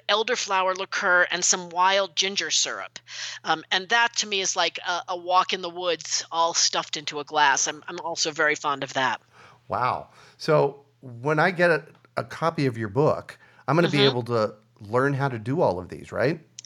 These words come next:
Speaker 1: You are. Uh, first, the book first walks you through, you know, just some cocktail making basics.
Speaker 2: Mm-hmm.
Speaker 1: Um, things, e-, equipment you might wanna have on hand, how to assemble a cocktail, and then it starts with, you know, simple substitutions,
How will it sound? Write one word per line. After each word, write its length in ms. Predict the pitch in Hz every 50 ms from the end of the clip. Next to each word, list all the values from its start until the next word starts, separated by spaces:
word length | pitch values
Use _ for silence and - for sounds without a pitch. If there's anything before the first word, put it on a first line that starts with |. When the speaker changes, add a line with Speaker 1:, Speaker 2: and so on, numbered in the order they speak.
| _ _ _ - - - - -
Speaker 1:
You 240 | 214 247 277 269 247
are. 480 | 233 254 302 330 320 220 160 147 - -
Uh, 120 | 202 202
first, 460 | - - - 254 254 262 247 - - 233
the 80 | 233 208
book 200 | 214 302 - -
first 380 | - - 294 311 - - -
walks 340 | 247 240 220 220 214 - -
you 120 | 233 226
through, 480 | - - - 214 226 226 214 214 208 202 - - - - - - - -
you 80 | - 247
know, 120 | 233 208
just 180 | - - 269 -
some 140 | - 277 254
cocktail 420 | - - 226 208 - - 220 208
making 320 | 202 190 180 - - 190 185
basics. 640 | 151 165 160 160 - - 123 - - - - 117 113
Speaker 2:
Mm-hmm. 160 | 107 135 156 175 151 - - - -
Speaker 1:
Um, 160 | 170 165 160 165 220
things, 340 | - - 240 220 208 202 - - 233
e-, 40 | - _ _ -
equipment 380 | - 233 - 262 254 247 254 247
you 80 | 240 214
might 220 | 214 214 208 202
wanna 180 | 202 202 202 196
have 220 | 185 202 190 185
on 160 | 190 185 190
hand, 400 | 190 185 185 175 180 180 175 180
how 180 | - - 180 175
to 80 | 180
assemble 460 | 185 185 - - 196 185 185 175 180 175
a 40 |
cocktail, 500 | - - - 185 170 - - - 208 202
and 140 | 214 226 240
then 120 | 240 240 240
it 100 | 233 -
starts 500 | - - 269 262 277 269 - - - -
with, 320 | 262 254 247 240 214 - - - - - - - -
you 100 | 262 240
know, 80 | 240
simple 400 | 240 - - - 294 - 294 269
substitutions, 1080 | - - - 262 254 233 - - 240 - - 269 269 - - 147 - - - - -